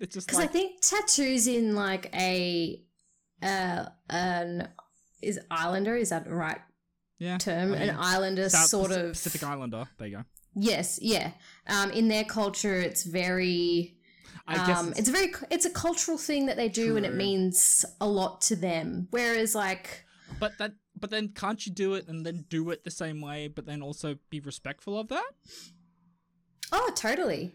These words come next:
Speaker 1: It's like, um, oh, this is probably not, this is probably nothing like that, actually. But do you remember there was that, in America, there was this white girl who wore, like, a Chinese gown or something, and everyone's like, "Ah, it's cultural appropriation." I'm like, "Who gives a shit? Wear the clothes. Who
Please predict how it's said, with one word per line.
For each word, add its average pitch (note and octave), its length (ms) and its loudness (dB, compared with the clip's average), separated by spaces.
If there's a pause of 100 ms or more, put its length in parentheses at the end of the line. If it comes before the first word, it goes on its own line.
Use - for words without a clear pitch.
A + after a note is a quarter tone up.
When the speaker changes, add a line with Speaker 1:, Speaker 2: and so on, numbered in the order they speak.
(100)
Speaker 1:
It's G#3+ 180 0
like, B3+ 260 2
um, A3 380 0 (180)
oh, C#3+ 220 -6
this D3 140 -6
is D#3 60 -12
probably D3+ 220 -6
not, C3+ 220 -10
this D#3+ 140 -6
is D3+ 60 -12
probably D3 200 -8
nothing C3+ 280 -10
like A2+ 180 -12
that, A2+ 140 -12
actually. C3 440 -14 (160)
But F#3 120 -10
do A3 100 -6
you A3+ 60 -6
remember B3+ 220 -4
there A#3+ 160 -6
was A3 120 -6
that, A3 200 -4
in F#3+ 100 -2
America, F#3 400 -4
there F#3 120 -4
was F3+ 120 -8
this E3 160 -12 (500)
white D3+ 280 -2
girl D3+ 340 -2
who E3 220 -4
wore, D3 400 0
like, C#3+ 180 -6
a D3 80 -8
Chinese C#3+ 1040 -10
gown C#3+ 320 -6
or D3 60 -8
something, D#3 580 -6
and C#3+ 80 -10
everyone's C#3+ 320 -10
like, C3+ 160 -6
"Ah, D#4+ 380 2
it's D4+ 100 -10
cultural D#4+ 360 -6
appropriation." D4+ 600 -4
I'm A3 60 -2
like, A3 100 -6
"Who - 140 -14
gives C5 240 -8
a A4 60 0
shit? - 360 -4 (320)
Wear G4 140 0 (120)
the A4 60 2
clothes. C#4 600 0
Who G#4+ 80 -2